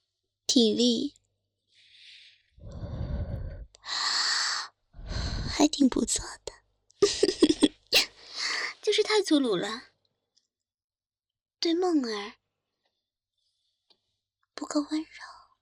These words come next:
<laughs> 好了，梦儿要出门了，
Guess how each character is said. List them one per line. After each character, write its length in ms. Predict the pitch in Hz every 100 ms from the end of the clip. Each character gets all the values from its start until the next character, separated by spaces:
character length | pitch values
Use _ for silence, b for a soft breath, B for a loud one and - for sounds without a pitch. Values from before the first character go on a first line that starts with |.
| _ _ _ _ _ _ _
<laughs> 540 | _ - 392 - 440 494 _ _ 571 831 B B B B B
好 140 | - 285
了， 400 | 262 302 320 - _ _ _ _ _ _ _ _ _ _ _ _ _ _ _ _ _
梦 160 | 330
儿 80 | 294
要 120 | 294
出 200 | 262 -
门 300 | 285 240 190
了， 240 | 208 254